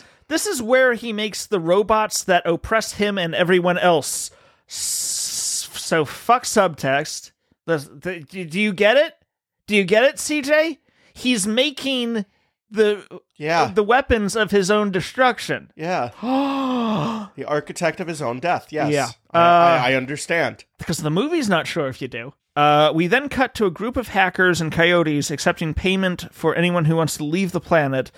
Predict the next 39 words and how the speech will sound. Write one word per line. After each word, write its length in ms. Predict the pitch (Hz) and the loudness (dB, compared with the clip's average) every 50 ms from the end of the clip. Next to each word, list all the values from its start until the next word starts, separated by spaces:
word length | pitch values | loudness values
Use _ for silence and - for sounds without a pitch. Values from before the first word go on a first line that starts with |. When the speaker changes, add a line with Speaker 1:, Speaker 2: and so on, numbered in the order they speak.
| - - - _ - | -20 -20 -16 _ 0
Speaker 1:
A 160 | 139 143 143 | 2 2 4
bunch 200 | - - 170 - - | 4 2 2 2 2
of 100 | 156 - | 0 0
sick, 340 | - - 254 254 254 - - - | 2 2 0 0 0 -2 -6 -2
injured, 440 | 196 202 190 170 175 196 196 185 - - | 0 0 2 2 4 4 2 2 0 0
and, 340 | 156 165 170 160 160 147 - | 0 0 2 0 0 -2 0
uh, 140 | - 151 151 | 2 2 2
disabled 460 | 139 143 135 - 180 180 180 180 160 | 2 0 -2 0 0 0 0 -2 -4
people 480 | - - 165 147 - - 147 139 131 - _ - _ _ | -4 -4 -4 -4 -2 -2 0 0 -2 -2 _ -16 _ _
hop 260 | - - 180 190 185 - | -2 0 0 0 2 2
on 380 | - 175 175 170 170 175 175 - - | 2 2 4 4 2 0 -2 -4 -6
to 400 | - - - 156 156 156 156 151 | -8 -2 0 2 4 4 4 2
some 180 | - - 147 | 0 -2 -4
transport 440 | - - 190 190 180 - 185 175 - | 0 0 0 0 2 2 0 0 2
shovels, 440 | - 160 156 143 147 143 143 143 - - | 2 2 2 2 0 -4 -4 -6 -10 -10
shuttles, 400 | - - 160 147 143 147 143 131 - - - - - | -2 0 2 2 2 0 -2 -4 -8 -12 -20 -16 -10
which 140 | - 135 | -4 0
all 140 | 165 160 165 | 2 4 4
look 220 | 170 170 156 - - | 4 4 2 0 -2
beaten 300 | 175 170 156 165 160 156 | -2 0 0 2 2 2
up 100 | 143 147 | 0 0
and 100 | 147 135 | -2 -4
stolen, 520 | - - - 151 139 139 135 127 127 127 - _ _ _ - | -4 -2 0 0 0 0 -2 -4 -8 -10 -12 _ _ _ -4
and 180 | 127 123 123 | -2 -2 0
they 140 | 120 120 107 | 0 -2 -2
fly 340 | - - - - 170 156 151 | -4 -2 2 4 6 6 6
up 100 | 139 - | 4 2
to 120 | - 143 127 | 0 -2 -2
Elysium. 500 | 120 117 113 107 113 - - - - - _ _ _ _ - - - - _ _ - - _ _ _ _ _ _ _ - | -2 -2 -4 -6 -6 -8 -12 -12 -16 -18 _ _ _ _ -20 -20 -20 -20 _ _ -20 -20 _ _ _ _ _ _ _ 0
On 200 | 147 202 262 294 | 0 2 2 2
the 60 | 269 | 0
space 300 | - - 277 277 269 214 | 0 2 2 2 2 2
station, 560 | - - 165 147 135 - - 139 123 123 123 - _ _ _ _ _ - | 2 2 2 2 0 -2 -6 -6 -6 -8 -10 -12 _ _ _ _ _ -4
we 220 | 147 156 156 160 | -2 0 0 2
are 460 | - 160 156 151 151 147 147 147 - - | 4 4 4 4 4 4 4 2 2 0
introduced 640 | - 175 180 226 202 196 196 196 180 - - - - - | -2 -2 0 0 2 2 2 2 0 -2 -6 -10 -10 -6
to 340 | - 170 160 156 156 156 - | -2 2 2 4 2 2 0
Jodie 540 | 135 - - - - 165 202 254 269 254 226 | -4 -10 -6 -2 2 2 2 2 0 -4 0
Foster 640 | - 240 220 214 208 - - 170 143 135 127 127 | 2 2 2 2 2 -2 -2 0 0 0 0 -2